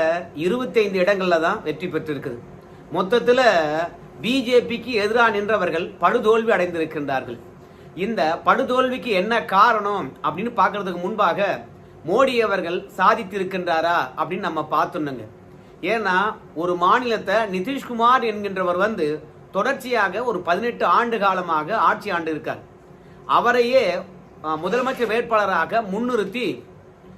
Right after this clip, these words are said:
அதே பீகார்ல வெற்றி பெற முடியும் என்பதை சாதித்து காட்டியிருக்கின்றார்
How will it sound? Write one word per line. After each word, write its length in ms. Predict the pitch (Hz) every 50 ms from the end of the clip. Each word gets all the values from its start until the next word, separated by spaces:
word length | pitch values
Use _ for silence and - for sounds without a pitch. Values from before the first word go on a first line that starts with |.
| - - - -
அதே 340 | - 147 160 180 220 254 269
பீகார்ல 840 | 269 - 240 254 247 220 233 220 214 190 180 175 170 170 180 190 196 - - 147
வெற்றி 300 | 170 190 185 190 294 240
பெற 200 | 269 254 240 226
முடியும் 520 | 208 208 220 220 226 247 240 277 294 269
என்பதை 580 | 269 247 226 214 208 190 180 170 170 175 196 214
சாதித்து 520 | - 190 170 190 226 233 262 208 180 175
காட்டியிருக்கின்றார் 960 | 170 208 202 208 202 - 196 185 175 156 170 175 160 156 156 165 190 214